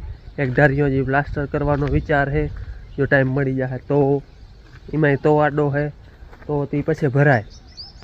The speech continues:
એટલે આગળ બારી જ ઠલવવાની છે, નકર ડાયરેક્ટ એક ધારિયામાં વહી જાય. ટીલુન બેને છે ને નવું ઘર બનાવી દીધું છે અહીંયા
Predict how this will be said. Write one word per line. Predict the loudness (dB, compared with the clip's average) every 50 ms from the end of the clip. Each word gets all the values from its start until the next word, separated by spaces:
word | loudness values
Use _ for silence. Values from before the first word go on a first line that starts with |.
| -18 -18 -14 -12 -10
એટલે | -8 -6 -2
આગળ | -2 -2 -2 0 0
બારી | 0 0 0 0 0 -2
જ | -4
ઠલવવાની | -4 -4 -4 -2 0 -2 -2 -2 -4 -4 -4
છે, | -4 -6 -8 -8 -12 -16 -20 -20 -20 -12 -10
નકર | -10 -8 -6 -4
ડાયરેક્ટ | 0 2 2 2 2 0 -2
એક | -4 -4 0 0
ધારિયામાં | 0 0 0 -2 -2 0
વહી | 0 2 2
જાય. | 0 -2 -6 -8 -14 -16 -18 -20 -20 -20 -20 -20 -18 -18 -18 -18 -14 -14 -14 -14 -12 -14 -16 -16 -16 -18 -16 -4 2
ટીલુન | 6 8 8 8 8 8 10
બેને | 10 10 12 10 10
છે | 8 8
ને | 6 6
નવું | 8 8 8 8 8 8
ઘર | 8 8 8 8
બનાવી | 6 6 6 6 6 6 4 4
દીધું | 4 4 6 6 6 8
છે | 8
અહીંયા | 8 8 8 8 8 8 6